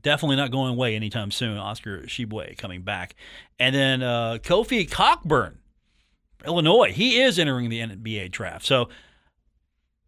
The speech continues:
it's not that Oscar wouldn't have gone high. It's just maybe he, he wants to take care of some business first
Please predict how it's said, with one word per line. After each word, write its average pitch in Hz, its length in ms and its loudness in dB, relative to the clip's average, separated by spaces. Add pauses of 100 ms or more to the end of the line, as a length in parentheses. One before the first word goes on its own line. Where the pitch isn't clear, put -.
it's 160 180 0
not 220 300 6
that 190 420 6 (920)
Oscar 185 340 4
wouldn't 175 200 6
have 147 100 0
gone 175 220 4
high. 165 540 4 (300)
It's - 160 -16
just 170 260 0
maybe 170 320 4
he, 165 280 -2
he 156 160 -4
wants 170 200 0
to 151 80 -4
take 156 220 -2
care 160 240 2
of 139 60 -4
some 135 140 -2
business 139 360 -2
first 151 420 -4